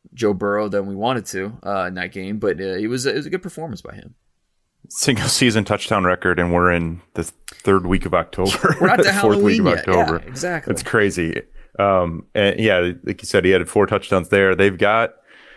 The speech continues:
Speaker 2: Auburn coming up, uh, then that huge showdown with, uh, Alabama. So,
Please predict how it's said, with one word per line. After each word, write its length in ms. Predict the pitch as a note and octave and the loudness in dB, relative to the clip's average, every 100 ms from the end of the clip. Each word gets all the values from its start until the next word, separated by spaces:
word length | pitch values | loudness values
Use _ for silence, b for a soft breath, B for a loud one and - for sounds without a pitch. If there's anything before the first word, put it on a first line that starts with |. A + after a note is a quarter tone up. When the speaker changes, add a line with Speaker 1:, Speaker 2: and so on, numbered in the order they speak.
| b | b
Speaker 2:
Auburn 400 | - G2 A#2 A#2+ | 0 2 4 2
coming 240 | A2 A2 G#2+ | 2 2 2
up, 340 | G#2+ G#2+ _ - | 2 0 _ -6
uh, 380 | - E2+ E2 D#2+ | -2 0 0 -2
then 360 | D#2+ F2 E2+ E2 | -2 -2 -2 0
that 200 | F2 - | 0 0
huge 260 | A2 A2 | -4 -6
showdown 500 | - G#2+ G#2 G2+ G2 | -2 -2 0 0 -2
with, 260 | F2+ E2 - | -4 -6 -4
uh, 240 | D#2 D#2 - | -2 0 2
Alabama. 600 | F#2 F2+ F2+ G2+ G#2 G2+ | 2 2 2 2 2 0
So, 400 | - F#2 F2+ | 2 2 2